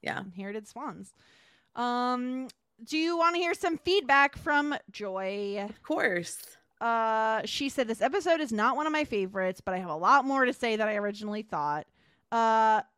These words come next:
Speaker 2: okay, so she says, "This episode answers the question that, yes, Pacey is capable of anything. Not only does it show he's quite good at his job, but it shows that the Pacey we know and love is still there. He's human and he makes mistakes, but if he didn't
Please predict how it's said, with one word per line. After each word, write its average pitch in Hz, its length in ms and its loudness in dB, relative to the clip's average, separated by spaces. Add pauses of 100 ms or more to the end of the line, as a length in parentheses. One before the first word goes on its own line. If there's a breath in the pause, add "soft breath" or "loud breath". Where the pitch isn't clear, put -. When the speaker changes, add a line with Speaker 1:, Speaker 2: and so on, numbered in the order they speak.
(120)
Speaker 2:
okay, 190 220 -2
so - 120 -14
she 339 160 -4
says, 285 200 0
"This - 160 -4
episode 466 340 2
answers 320 360 -2
the 359 100 -4
question 233 340 -4
that, 202 140 -8
yes, 247 260 2
Pacey 254 540 -8
is 403 320 0
capable 220 500 -6
of 208 120 -6
anything. 185 600 -8 (520)
Not 254 180 2
only 370 200 0
does 330 140 -2
it 311 80 -6
show 269 160 -2
he's 262 180 -6
quite 220 220 -2
good 220 120 -4
at 190 60 -8
his 180 140 -8
job, 202 580 4
but 226 80 -2
it 202 120 -4
shows 262 240 -4
that 254 140 -6 (120)
the 240 80 -10
Pacey 311 320 -6
we 359 140 -6
know 247 160 0
and 226 80 -4
love 196 140 -2
is 202 60 -8
still 202 220 -4
there. 175 300 -6
He's 185 260 -12
human 285 420 -4
and 226 80 -6
he 202 80 -4
makes - 440 -14
mistakes, 311 600 -6
but 233 160 -6
if 214 120 -10
he 220 100 -10
didn't 240 440 -2